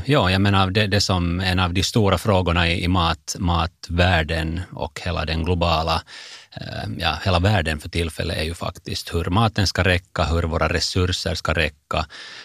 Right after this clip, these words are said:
och vilka saker vi kanske främst ska ändra på här i vår, vår det där välfärdsvärld för att kunna minska på vårt stora fotavtryck på, på jorden.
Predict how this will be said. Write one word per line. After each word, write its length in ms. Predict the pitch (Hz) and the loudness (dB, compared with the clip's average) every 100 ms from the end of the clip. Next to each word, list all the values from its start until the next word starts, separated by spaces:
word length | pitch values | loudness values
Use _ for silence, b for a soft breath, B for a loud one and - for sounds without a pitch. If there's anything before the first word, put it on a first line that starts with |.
| - | -2
och 220 | 82 - _ - 85 90 92 | -2 -2 _ -4 -2 -2 0
vilka 600 | 95 95 90 _ - 82 | 2 2 -2 _ -2 0
saker 540 | - 82 76 - 82 | 0 -2 -2 -4 -6
vi 140 | 80 82 | -4 -4
kanske 280 | 87 - - | -4 -4 -4
främst 280 | 90 80 | -4 -4
ska 120 | - - | -4 -4
ändra 320 | 85 80 90 | -2 -2 -4
på 220 | - 90 | -4 -4
här 260 | 87 85 85 | -2 -2 -4
i 40 | |
vår, 480 | 85 87 85 101 95 92 101 - | -4 -4 -6 -8 -8 -8 -12 -10
vår 400 | 95 95 87 82 | -10 -6 -4 -4
det 160 | 87 | -8
där 360 | 82 87 87 92 | -8 -6 -6 -6
välfärdsvärld 1500 | 101 98 95 87 85 82 - - - - - - 113 95 87 | -2 2 2 2 2 0 -2 -8 -12 -20 -10 2 4 4 2
för 360 | - 101 87 - | 0 2 2 2
att 380 | 85 82 - - | -2 -2 -4 -6
kunna 380 | - 87 82 80 | 0 2 2 0
minska 640 | 82 87 85 80 - 71 69 | 2 2 2 -2 -4 -6 -6
på 400 | 78 78 73 71 | -4 -2 -2 -4
vårt 520 | 80 82 78 82 - - | -6 -6 -4 -6 -8 -10
stora 420 | - 98 69 80 | -8 -4 -2 -4
fotavtryck 800 | - 87 - - - 76 - - | -4 -6 -6 -10 -8 -8 -8 -6
på, 160 | 67 | -6
på 160 | 92 92 | -2 0
jorden. 380 | 90 85 104 | 0 0 -6